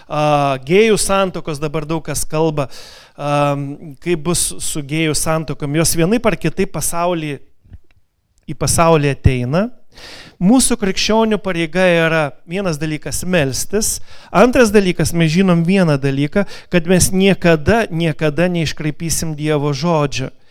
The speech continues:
Dievo žodis tai laiko nuodėmę, mes tai laikom nuodėmę ir mes ateity taip pat laikysim tai nuodėmę.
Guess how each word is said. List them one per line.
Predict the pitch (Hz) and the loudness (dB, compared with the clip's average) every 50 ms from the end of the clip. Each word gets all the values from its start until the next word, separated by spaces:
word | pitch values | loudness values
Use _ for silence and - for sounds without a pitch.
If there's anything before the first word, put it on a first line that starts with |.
| - - - - - - | -20 -20 -20 -20 -16 -8
Dievo | 143 156 156 156 156 165 151 | -2 0 0 0 0 0 0
žodis | 170 196 208 214 202 220 - - | 0 0 -2 -2 -2 -4 -6 -4
tai | - 156 143 | -4 -4 -4
laiko | 151 151 143 - 151 147 | -4 -4 -4 -6 -6 -6
nuodėmę, | 143 143 139 139 139 135 147 160 175 196 202 | -4 -2 -2 -2 -4 -4 -4 -4 -2 -2 -4
mes | 190 175 156 - - | -2 -4 -4 -4 -4
tai | 165 156 151 | -4 -2 -2
laikom | 151 151 139 - 151 143 139 | -2 -2 -4 -4 -6 -6 -4
nuodėmę | 139 139 139 135 135 151 165 185 220 220 - - - - - | -4 -4 -4 -4 -4 -4 -4 -4 -4 -6 -8 -10 -16 -18 -10
ir | - - 170 185 | -4 -2 0 2
mes | 190 208 208 160 - - - - | 2 4 4 4 2 0 -2 -4
ateity | - - 180 180 - 208 190 175 - 226 254 | -4 -2 -2 -2 0 -2 -2 -2 -2 -4 -6
taip | - - 202 180 - - | -4 -4 -6 -6 -6 -8
pat | 180 175 180 180 - - - - | -6 -4 -4 -4 -4 -8 -12 -14
laikysim | - 180 180 180 185 180 - - 254 247 180 - 170 151 135 | -10 -4 -4 -2 -2 -4 -6 -4 -2 0 0 0 -2 -4 -6
tai | - - 143 139 - - | -8 -12 -14 -14 -14 -12
nuodėmę. | 143 139 156 160 165 165 156 143 135 131 120 123 131 | -8 -4 -2 2 2 2 2 2 0 -2 -4 -6 -10